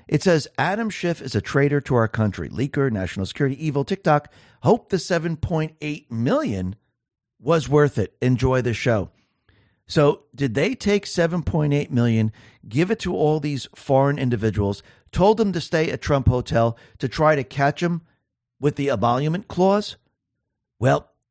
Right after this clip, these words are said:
I think Trump knew exactly what they were doing, and they didn't keep the money. Eric Trump responded to this and said, "What a joke. All foreign government profits for stays at our hotels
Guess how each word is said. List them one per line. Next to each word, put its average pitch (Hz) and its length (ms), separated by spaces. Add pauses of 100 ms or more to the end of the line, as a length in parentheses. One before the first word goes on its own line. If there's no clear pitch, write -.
(460)
I 131 80
think 196 360
Trump - 380
knew 143 220
exactly 117 560
what 127 260
they 113 140
were 101 180
doing, 110 440 (1040)
and 127 360 (680)
they 127 140
didn't 165 220
keep - 260
the 131 80
money. 123 380 (840)
Eric 156 260
Trump 151 340
responded 131 540
to 131 80
this 107 200
and 113 120
said, 107 260 (220)
"What 185 340
a 170 120
joke. 101 460 (360)
All 185 240
foreign 165 460
government 135 440
profits 107 460
for 117 160
stays 139 420
at 107 140
our 104 200
hotels 120 560